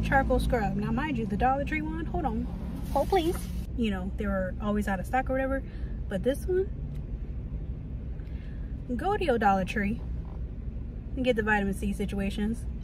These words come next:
and then the kissable charcoal wash. 'Cause with, with this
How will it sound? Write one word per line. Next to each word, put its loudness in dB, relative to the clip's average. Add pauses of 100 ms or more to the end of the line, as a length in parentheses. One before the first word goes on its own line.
(140)
and 2
then 2 (100)
the 0
kissable -2 (1160)
charcoal 4
wash. -2 (1300)
'Cause 0
with, 2 (100)
with 2 (140)
this 0